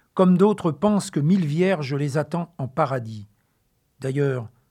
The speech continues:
ne sont-ils pas cousins ? Mais qu'y a-t-il d'éternel en cet univers ? Une chose est sûre. À l'échelle de l'humanité, la connerie est résurgente.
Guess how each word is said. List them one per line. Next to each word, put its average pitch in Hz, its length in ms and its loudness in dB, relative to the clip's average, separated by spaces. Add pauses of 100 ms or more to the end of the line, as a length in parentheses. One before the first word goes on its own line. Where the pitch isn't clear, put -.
ne 143 80 -6
sont-ils 143 380 -6
pas 151 100 -2
cousins ? 147 420 -6 (1300)
Mais 180 120 4
qu'y 240 260 2
a-t-il 185 340 0
d'éternel 202 580 2
en 151 60 -2
cet - 280 -8
univers ? 120 540 -4 (640)
Une 170 140 2
chose 180 300 -4
est 143 60 -2
sûre. 123 520 -8 (800)
À 165 80 0
l'échelle 220 400 2
de 170 80 4
l'humanité, 180 680 4 (500)
la 160 120 2
connerie 180 520 2 (140)
est 143 80 0
résurgente. 131 840 -4